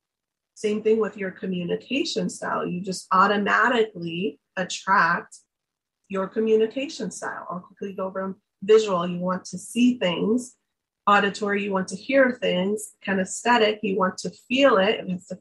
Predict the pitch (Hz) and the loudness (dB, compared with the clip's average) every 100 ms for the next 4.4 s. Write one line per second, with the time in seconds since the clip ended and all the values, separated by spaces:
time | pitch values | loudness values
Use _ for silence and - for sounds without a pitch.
0 | _ 233 269 269 208 175 - - 170 170 | _ 2 4 6 4 0 -2 -12 -10 -6
1 | - 247 _ _ _ - 202 - 196 214 | -6 -6 _ _ _ -6 -2 2 4 4
2 | 202 214 208 202 208 233 220 208 214 214 | 2 0 0 0 0 2 2 0 -4 -6
3 | - - 226 233 240 - - 214 403 - | -8 -4 -2 -2 -6 -12 -8 -6 -6 -8
4 | - 165 156 | -12 -10 -10